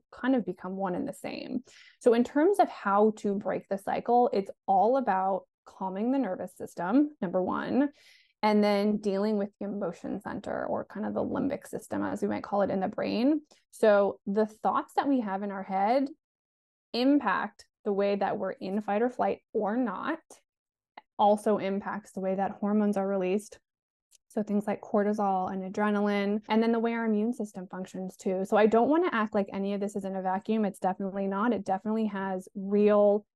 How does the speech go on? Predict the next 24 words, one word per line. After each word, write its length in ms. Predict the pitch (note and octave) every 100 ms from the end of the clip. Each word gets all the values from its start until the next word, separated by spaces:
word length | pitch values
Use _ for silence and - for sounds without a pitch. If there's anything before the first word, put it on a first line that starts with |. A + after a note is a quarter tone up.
| - -
tangible 500 | G#3 G3+ G#3 G3+ F#3+
biological 920 | F#3 F#3 F#3+ F3+ F3 F#3 G3+ - G3+ - -
impacts. 760 | G3 G3+ A3 C#4 F4 - - - - - -
Um, 160 | G3+ G3
but 120 | G#3
in 120 | G#3
terms 340 | - A3 A3+
of 80 | A3+
how 160 | G3+ F#3+
to 80 | -
actually 380 | G3 - - E3+
break 340 | G3+ - G#3 -
that 200 | B3 B3
cycle, 360 | A#3+ B3 C4
it's 300 | A#3+ G3 - _ -
through 480 | F#3+ A#3 A3+ A3
nervous 340 | G3 G3 G#3+ G#3+
system 260 | G#3+ G#3
work, 300 | G#3 G3+ G3+
it's 200 | F#3+ - -
through, 440 | F#3+ F#3+ F#3+ F#3+ -
um, 380 | G3 G#3+ G#3 G3+ -
mindset 600 | F#3 F3+ - G#3 - - -
work. 420 | - - -